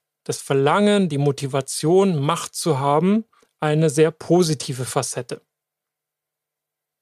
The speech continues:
Und Macht ist ja per se jetzt mal nichts Verwerfliches. Es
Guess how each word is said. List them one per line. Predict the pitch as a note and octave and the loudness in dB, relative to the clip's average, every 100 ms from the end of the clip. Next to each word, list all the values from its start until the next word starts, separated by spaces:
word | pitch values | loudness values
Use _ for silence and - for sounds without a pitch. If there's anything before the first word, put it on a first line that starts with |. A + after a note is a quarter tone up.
| - | -4
Und | C#3+ B2 | 0 2
Macht | D3+ F#3+ G3 | 2 0 -4
ist | - | 0
ja | D#3 F#3 | 0 0
per | - - | -4 -4
se | C3 C#3 | -2 0
jetzt | D#3+ D#3 - | 2 0 2
mal | D3 D3 D#3+ - _ _ _ - | 0 2 0 -2 _ _ _ 0
nichts | D3 - | 0 0
Verwerfliches. | - D3+ C#3 D3 - C#3 B2 C3+ - | -2 2 4 4 0 -4 -4 -6 -8
Es | D#3+ - - | -12 -14 -16